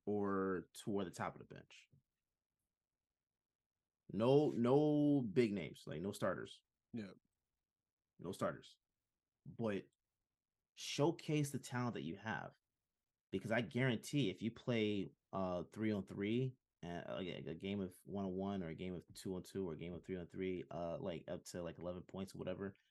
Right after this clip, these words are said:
Speaker 1: you're able to, let's say, let's say eleven,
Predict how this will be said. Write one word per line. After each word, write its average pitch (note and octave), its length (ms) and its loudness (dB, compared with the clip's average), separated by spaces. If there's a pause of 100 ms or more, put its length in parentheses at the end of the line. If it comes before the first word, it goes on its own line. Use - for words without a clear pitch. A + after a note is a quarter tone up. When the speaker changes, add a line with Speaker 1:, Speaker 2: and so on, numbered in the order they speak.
(280)
Speaker 1:
you're - 140 -2
able G2+ 240 0
to, - 40 -12 (880)
let's C3+ 140 2
say, A#2+ 380 4
let's A2+ 120 -2
say A#2 100 0
eleven, A#2 460 2